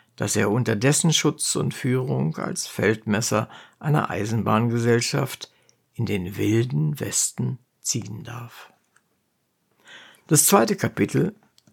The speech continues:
nimmt die Rätselspannung von Kapitel eins wieder auf, allerdings deutlich ironisiert. Das souveräne Bestehen der sogenannten Prüfungen hat die Zweifel an den Fähigkeiten des Ich-Erzählers weitgehend ausgeräumt.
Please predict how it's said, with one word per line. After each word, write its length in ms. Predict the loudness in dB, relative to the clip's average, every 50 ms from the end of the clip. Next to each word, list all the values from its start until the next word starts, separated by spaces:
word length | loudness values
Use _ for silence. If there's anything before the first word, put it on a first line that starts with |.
| _ _
nimmt 300 | 8 8 8 8 6 6
die 120 | 6 6
Rätselspannung 920 | 8 8 6 6 6 4 2 2 2 0 0 0 0 2 2 2 0 0
von 220 | 0 -2 -2 -2
Kapitel 400 | 0 -2 0 4 4 4 6 6
eins 420 | 6 8 8 8 8 6 6 4 2
wieder 260 | 4 4 6 6 6
auf, 440 | 6 6 6 6 4 0 -6 -8 -6
allerdings 580 | -4 -2 0 0 0 0 0 0 0 -2 -2
deutlich 720 | 0 0 0 0 0 -2 -4 -4 -4 -4 -4 -10 -12 _ _
ironisiert. 1160 | 2 2 2 4 2 0 0 0 0 -2 -4 -6 -6 -6 -8 -10 -10 _ _ -6 -6 -6 _ _ _ _ -20 -20 -20 _ _ _ _ _ _ _ _ _ _ _ _ _ 0
Das 180 | 0 2 6
souveräne 500 | 6 6 8 8 8 8 8 8 6 6
Bestehen 640 | 4 4 2 2 0 4 4 4 6 6 4 4 4
der 160 | 4 4 2
sogenannten 600 | 2 2 2 4 4 2 2 2 2 0 -2 -2
Prüfungen 840 | 0 4 6 6 6 4 2 0 2 2 2 2 0 0 -2 -4 -8 -20 -20 -20 _ _ _
hat 200 | -4 -2 0 0
die 120 | 0 2
Zweifel 760 | 0 2 4 4 4 4 4 2 0 0 -2 0 0 0 -2
an 220 | -2 -2 -2 -2 0
den 160 | 0 -2 -2
Fähigkeiten 800 | -2 0 0 2 2 2 0 -2 -2 -2 -2 -2 -2 -4 -4
des 240 | -2 -2 -2 -4 -6 _
Ich-Erzählers 1040 | -4 -4 -2 -4 -4 -6 -6 -2 -2 0 2 2 0 2 0 -2 -4 -4 -6 -6
weitgehend 800 | -6 -6 -6 -6 -8 -10 _ -4 -4 -2 -2 -4 -6 -8 -12 _
ausgeräumt. 880 | -12 -12 -10 -10 -12 _ -12 -14 -12 -10 -10 -10 -10 -12 -14 -16 -20